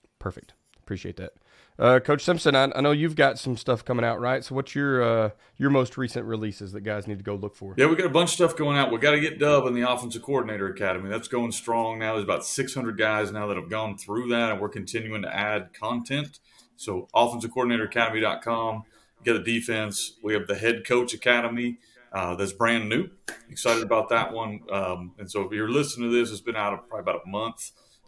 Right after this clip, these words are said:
Speaker 2: Uh, really, really good stuff. We brought in a lot of really good coaches in that. Excited about that.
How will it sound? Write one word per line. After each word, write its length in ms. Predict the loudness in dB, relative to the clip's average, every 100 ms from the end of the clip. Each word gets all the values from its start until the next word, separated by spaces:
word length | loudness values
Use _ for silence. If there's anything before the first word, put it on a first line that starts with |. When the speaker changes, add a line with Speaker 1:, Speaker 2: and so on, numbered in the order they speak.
| -18
Speaker 2:
Uh, 180 | -10 -10 -12 -4
really, 240 | 0 2
really 240 | 4 2 2
good 160 | 0
stuff. 300 | -2 -2 -4
We 80 | -2
brought 160 | -2 -2
in 80 | 0
a 40 |
lot 160 | -2 0
of 80 |
really 220 | -2 -2 -2
good 220 | -6 -6
coaches 400 | -4 -4 -8 -14
in 80 | -12
that. 180 | -12 -10
Excited 360 | -12 -10 -10
about 340 | -4 -4 -4 -8
that. 240 | -10